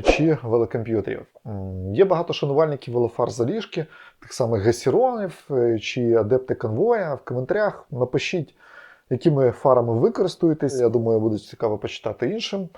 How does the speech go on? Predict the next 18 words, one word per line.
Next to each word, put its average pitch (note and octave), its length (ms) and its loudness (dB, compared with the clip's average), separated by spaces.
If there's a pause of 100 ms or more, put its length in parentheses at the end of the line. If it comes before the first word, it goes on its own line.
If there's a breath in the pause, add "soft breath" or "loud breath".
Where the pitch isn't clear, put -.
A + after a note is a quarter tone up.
(760 soft breath)
коментуючим, D#3 880 0
тому C3 300 2
пишіть, G3+ 440 -2
робимо D3+ 520 0
корисні B2 360 -2
коментарі. A2+ 540 -2
Компанію G#3+ 440 0
Phoenix, A3 600 -6
е, C3 180 -2
напевно, D#3 380 0
не C#3 80 0
варто E3+ 320 0
особливо A#2+ 440 0
представляти, A#2+ 800 -4 (260)
бо A2 440 0
про A2+ 140 -2
їх A2+ 160 0
світло, A#2 540 -4